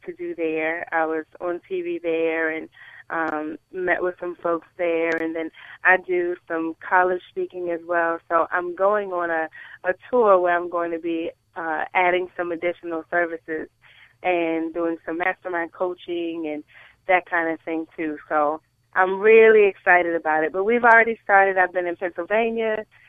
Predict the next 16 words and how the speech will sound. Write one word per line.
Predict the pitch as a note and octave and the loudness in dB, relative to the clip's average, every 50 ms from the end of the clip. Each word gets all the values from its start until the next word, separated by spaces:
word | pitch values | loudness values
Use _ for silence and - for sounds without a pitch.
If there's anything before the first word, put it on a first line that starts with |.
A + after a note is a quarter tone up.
| _ _ _ _ _ _ _ _ _ _ - | _ _ _ _ _ _ _ _ _ _ -10
and, | F3+ F3+ F3 E3+ E3+ E3+ E3+ E3 E3 E3 E3 D#3+ _ _ _ _ _ _ _ _ _ _ _ _ _ | -6 -6 -4 -4 -4 -4 -4 -4 -4 -4 -6 -8 _ _ _ _ _ _ _ _ _ _ _ _ _
honey, | _ - - G3+ G3+ G3 G3 | _ -20 -18 -16 -14 -14 -12
where | F#3+ G3 G3 G3 | -10 -8 -8 -6
else? | F#3 E3+ E3+ F3 _ _ - A#3 A3+ - - | -6 -8 -10 -12 _ _ -8 -8 -6 2 4
<laughs> | E4+ D#4 - - - - - | 4 4 4 -2 -14 -12 -2
Mississippi, | A3 A3 A3+ - - G#3 - - - G#3+ G#3 - G#3+ G#3 G#3 G3+ G3+ G3+ G3 _ _ _ _ - | 0 0 0 2 0 -10 -8 -2 -4 -4 -2 -2 -4 -2 0 0 -2 -2 -6 _ _ _ _ -2
Charlotte, | - G3+ F#3+ F#3+ F#3+ F#3+ F#3+ F#3+ F#3 F#3 - _ - _ _ _ - _ _ _ - | 2 4 4 4 4 2 0 -2 -2 -4 -8 _ -20 _ _ _ -20 _ _ _ -4
and | F3+ F3+ F3 | -4 -2 -4
a | E3+ | -4
couple | - G#3 G3 - - F3 | -4 -6 -6 -4 -2 -2
other | F3 F3 F3 E3+ - _ | -2 -2 -2 -4 -8 _
places | - E3+ E3 E3 - - E3 E3 D#3+ | -4 -4 -4 -4 -6 -8 -10 -10 -6
that | E3 E3 E3 | -6 -6 -4
are | D#3+ D#3+ D#3+ | -2 -4 -4
escaping | D#3+ _ - - E3+ E3 - D#3+ D#3+ E3+ | -6 _ -8 -6 -6 -6 -6 -10 -10 -8
me. | E3 E3 D#3+ | -8 -8 -10